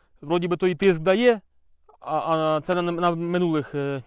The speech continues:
на минулих форсунках, на тих, що ми, ми бризкали Євролайтинг.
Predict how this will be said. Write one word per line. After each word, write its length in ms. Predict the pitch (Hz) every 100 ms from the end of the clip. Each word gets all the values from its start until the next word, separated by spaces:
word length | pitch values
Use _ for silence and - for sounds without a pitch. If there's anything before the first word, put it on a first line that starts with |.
| _ -
на 80 |
минулих 440 | 156 175 165 156 -
форсунках, 520 | 156 160 240 202 147
на 60 | 143
тих, 140 | 143
що 160 | 131 147
ми, 240 | 135 143
ми 260 | 139 143 139
бризкали 420 | 139 143 - 139
Євролайтинг. 520 | 143 143 139 127 127